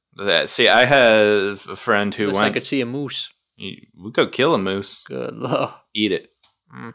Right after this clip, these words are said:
Speaker 1: Eat its heart. Get its
Speaker 2: Damn.
Speaker 1: powers. You grow antlers.
Speaker 2: Well, that's true.
Speaker 1: Yeah.
Speaker 2: That's how that works. Yeah.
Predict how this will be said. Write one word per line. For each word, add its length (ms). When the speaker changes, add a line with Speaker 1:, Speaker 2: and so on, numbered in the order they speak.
Speaker 1:
Eat 200
its 180
heart. 340
Get 120
its 100
Speaker 2:
Damn. 140
Speaker 1:
powers. 440
You 80
grow 180
antlers. 600
Speaker 2:
Well, 100
that's 220
true. 360
Speaker 1:
Yeah. 280
Speaker 2:
That's 160
how 100
that 180
works. 460
Yeah. 160